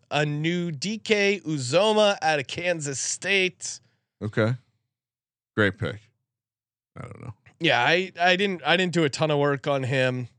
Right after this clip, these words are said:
Speaker 1: I'll give him a
Speaker 2: I
Speaker 1: B plus.
Speaker 2: I figured the Chiefs would trade down to someone who wanted that quarterback.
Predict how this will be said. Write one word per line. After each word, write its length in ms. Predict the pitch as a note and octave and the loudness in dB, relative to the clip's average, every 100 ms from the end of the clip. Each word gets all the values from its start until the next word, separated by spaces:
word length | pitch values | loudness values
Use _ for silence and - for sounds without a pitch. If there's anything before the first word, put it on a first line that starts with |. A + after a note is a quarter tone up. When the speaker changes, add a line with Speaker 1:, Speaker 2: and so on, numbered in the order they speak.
| - | -4
Speaker 1:
I'll 100 | D#3 | 0
give 120 | E3 | 2
him 60 | D#3+ | 2
a 80 | C#3 | 2
Speaker 2:
I 20 | |
Speaker 1:
B 180 | B2+ A#2+ | 0 -6
plus. 480 | G#2 F#2+ G2+ - - _ _ - | -6 -6 -6 -8 -12 _ _ 0
Speaker 2:
I 160 | C#3 | 2
figured 400 | D3 D#3+ C#3+ B2+ | 2 0 2 2
the 80 | G2+ | 0
Chiefs 340 | F#2+ A2 F#2 - | -2 -2 -2 -4
would 100 | F2 | -4
trade 260 | F#2+ F2 | 0 0
down 240 | D#2+ F2 E2+ | 0 -4 -4
to 60 | |
someone 260 | - F2+ E2+ | -6 -6 -6
who 80 | F2 | -4
wanted 260 | E2+ E2 | -4 -4
that 100 | D#2 | -8
quarterback. 520 | D#2 D#2+ D#2+ D#2 D#2 | -8 -8 -6 -6 -6